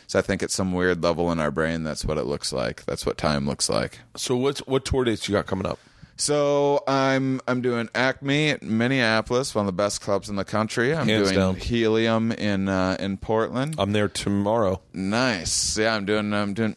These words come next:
Speaker 1: just my, uh, my psychedelic show. It's
Speaker 2: I'll
Speaker 1: called
Speaker 2: pimp
Speaker 1: The
Speaker 2: it out
Speaker 1: Good
Speaker 2: on my
Speaker 1: Tr-,
Speaker 2: show.
Speaker 1: Good
Speaker 2: What, what
Speaker 1: Trip.
Speaker 2: date? When's, what's the date? Do you know the date?
Speaker 1: The thirteenth, I believe.
Speaker 2: Of April?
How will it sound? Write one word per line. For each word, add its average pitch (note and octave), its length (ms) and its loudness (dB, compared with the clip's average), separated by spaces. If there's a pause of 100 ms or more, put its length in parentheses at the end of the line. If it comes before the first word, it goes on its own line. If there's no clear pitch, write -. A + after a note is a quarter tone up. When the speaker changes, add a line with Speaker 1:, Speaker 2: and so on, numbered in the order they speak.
(140)
Speaker 1:
just - 240 -4
my, G2+ 260 2
uh, F#2+ 320 2
my F2 160 -2
psychedelic F2+ 640 0
show. F#2+ 380 0 (140)
It's - 280 -8
Speaker 2:
I'll G#2+ 100 0
Speaker 1:
called F#2 120 2
Speaker 2:
pimp B2+ 100 0
Speaker 1:
The - 60 -2
Speaker 2:
it A2+ 40 0
out A2 140 2
Speaker 1:
Good G#2+ 60 0
Speaker 2:
on G#2 100 0
my G#2+ 100 2
Speaker 1:
Tr-, G#2+ 40 0
Speaker 2:
show. B2+ 140 2
Speaker 1:
Good - 40 4
Speaker 2:
What, B2 160 0
what B2 80 2
Speaker 1:
Trip. G2+ 120 2
Speaker 2:
date? B2 100 2
When's, A#2+ 280 -2
what's A2+ 240 -2
the A2+ 60 -8
date? A2 220 -2
Do G2+ 80 -2
you G#2 40 2
know G2+ 140 0
the F#2+ 80 -4
date? G2+ 280 0
Speaker 1:
The G#2 160 0
thirteenth, G2+ 640 -2
I A2+ 100 0
believe. A#2 260 0
Speaker 2:
Of - 160 0
April? E3 400 -2